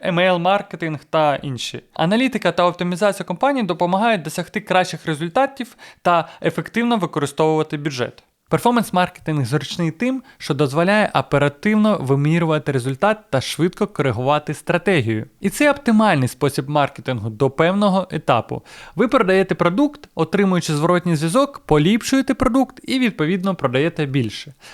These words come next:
А потім настає момент, коли ваша доля ринку перестає рости. Тобто в якийсь момент Airbnb вперлось в потолок. Прибутки падали, війна бюджетів в маркетингу збільшувалась.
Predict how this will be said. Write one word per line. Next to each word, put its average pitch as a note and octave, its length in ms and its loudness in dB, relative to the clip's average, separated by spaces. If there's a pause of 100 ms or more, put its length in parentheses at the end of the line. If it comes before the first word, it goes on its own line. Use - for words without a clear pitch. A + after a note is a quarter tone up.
А F3 100 0
потім C#4+ 320 2
настає G3+ 300 2
момент, B3 420 2
коли F#3 240 4
ваша F3 380 2
доля D#3+ 280 4
ринку E3 340 2
перестає E3 760 2 (100)
рости. A#2+ 480 -4 (220)
Тобто E3 240 0
в C#3 40 0
якийсь D3 400 -2
момент G#3 400 0 (100)
Airbnb F3 720 0 (240)
вперлось D#3 340 0
в - 80 -16
потолок. D3 520 -4 (320)
Прибутки F3+ 420 -2
падали, C3+ 640 0
війна E3 380 0
бюджетів E3 460 -2 (100)
в D3 40 -8
маркетингу D3+ 680 -2
збільшувалась. A#2+ 840 -4